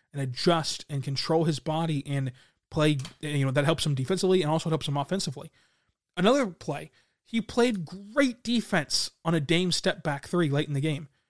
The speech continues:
Great defense. You cannot defend a step back three, especially from Dame Lillard. You cannot defend a step back three better than that.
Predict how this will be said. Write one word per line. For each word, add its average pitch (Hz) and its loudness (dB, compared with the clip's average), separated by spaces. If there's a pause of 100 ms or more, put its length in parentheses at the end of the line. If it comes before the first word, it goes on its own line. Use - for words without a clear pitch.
(880)
Great 233 4
defense. 220 2
You 226 6
cannot 226 0
defend 190 2
a 175 2
step - -2
back 214 -4
three, 139 -2 (260)
especially 190 -2
from 202 -2
Dame 170 -2
Lillard. 156 0 (300)
You 196 -2
cannot 175 2
defend 214 -2
a - 0
step - -2
back 180 -6
three 175 -2 (420)
better 180 6
than 175 0
that. - -4